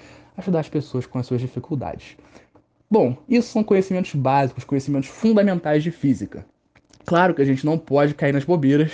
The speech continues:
que eu tô fazendo aqui de piadas, tem que se atentar às questões, às vezes, que a gente pode achar bobas, mas que podem, às vezes, cair com uma abordagem teórica ou fazer a diferença numa alternativa. Que, às vezes,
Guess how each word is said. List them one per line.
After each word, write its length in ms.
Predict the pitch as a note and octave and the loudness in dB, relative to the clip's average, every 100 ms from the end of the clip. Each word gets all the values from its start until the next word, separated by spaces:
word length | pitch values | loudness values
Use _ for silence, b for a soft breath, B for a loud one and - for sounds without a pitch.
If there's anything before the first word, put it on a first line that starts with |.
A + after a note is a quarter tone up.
| B B | B B
que 100 | - | -6
eu 60 | C#3 | -2
tô 140 | C3+ | -2
fazendo 260 | C3 C3 B2 | 0 0 0
aqui 160 | A#2+ A#2+ | -2 -6
de 80 | |
piadas, 480 | B2+ - C#3 E3 - B B B _ | -4 0 0 0 -6 B B B _
tem 160 | - G#3+ | -4 -2
que 60 | G#3+ | -2
se 100 | G3+ | -2
atentar 640 | - F#3+ - D3 E3 - _ | -2 -4 -2 -2 -2 -8 _
às 300 | - F3+ F#3+ | -4 -2 -2
questões, 480 | - G3 - F3+ F3+ | -2 -4 -2 -4 -2
às 100 | E3+ | -2
vezes, 220 | F3+ F#3 | 0 -2
que 80 | - | -2
a 20 | |
gente 180 | G3 G#3 | 0 0
pode 220 | - G#3 | 0 2
achar 220 | G#3 - G#3 | 2 0 -4
bobas, 600 | F3 A#3 E3+ - - - B B - | 0 -2 -2 -6 -12 -20 B B -6
mas 200 | G3 - | -4 -2
que 100 | G3+ | -4
podem, 380 | - F3+ F3 F3 | 2 2 4 0
às 80 | |
vezes, 240 | D#3 D3+ D3+ | -2 -4 -4
cair 360 | F3+ D#3+ E3 - _ | 0 0 0 -4 _
com 120 | G#3+ | -2
uma 80 | G#3+ | 2
abordagem 420 | F#3+ D#3+ C3+ C3 | 2 2 2 0
teórica 560 | C3+ F#3+ D#3 D#3 D#3+ E3 B B B B | 0 2 4 2 -2 -10 B B B B
ou 200 | A3+ F3+ | 2 2
fazer 300 | - F3 F3 | 2 0 2
a 40 | |
diferença 580 | E3+ F3 F3+ D#3+ D#3+ - | 0 0 0 0 -2 -4
numa 160 | F3 F3 | -4 -2
alternativa. 800 | E3+ E3 F3+ F3+ - D3 A2+ A2 B B - | 0 -2 -2 -6 -2 -2 -2 -8 B B -2
Que, 80 | |
às 100 | F3+ | 0
vezes, 340 | C#3+ D3 C3 | 2 2 2